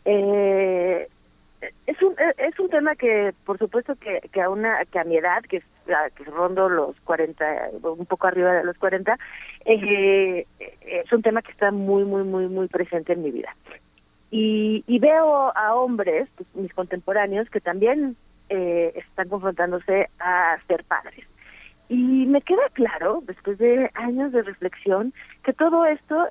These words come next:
es una construcción, ¿no? O sea, nosotros construimos las maternidades. O sea, hay una parte instintiva que sirve a la especie, pero nosotros ya estamos muy lejos de, de, de,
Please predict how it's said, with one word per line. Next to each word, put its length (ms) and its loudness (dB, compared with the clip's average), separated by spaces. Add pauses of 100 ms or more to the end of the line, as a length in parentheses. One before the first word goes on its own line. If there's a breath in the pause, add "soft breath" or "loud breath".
(100)
es 320 2 (420)
una 240 -2
construcción, 640 -4 (680)
¿no? 280 0
O 80 -2
sea, 100 0
nosotros 400 -2
construimos 800 -2
las 100 0
maternidades. 480 0
O 40 2
sea, 100 -2
hay 160 0
una 120 2
parte 300 -4
instintiva 1000 -2 (460 loud breath)
que 120 0
sirve 340 4
a 80 4
la 140 -2
especie, 640 -4 (380 loud breath)
pero 160 2
nosotros 320 -2
ya 80 2
estamos 340 0
muy 460 2
lejos 640 -4 (380)
de, 500 0 (180)
de, 440 0 (160)
de, 480 -4